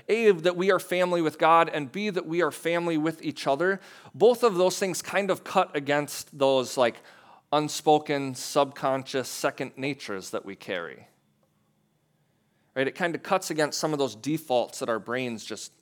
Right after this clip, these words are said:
hold on to. Every person in this room has had and is on their own journey of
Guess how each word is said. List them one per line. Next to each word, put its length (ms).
hold 360
on 220
to. 180
Every 460
person 800
in 180
this 300
room 380
has 260
had 420
and 220
is 240
on 460
their 200
own 320
journey 320
of 160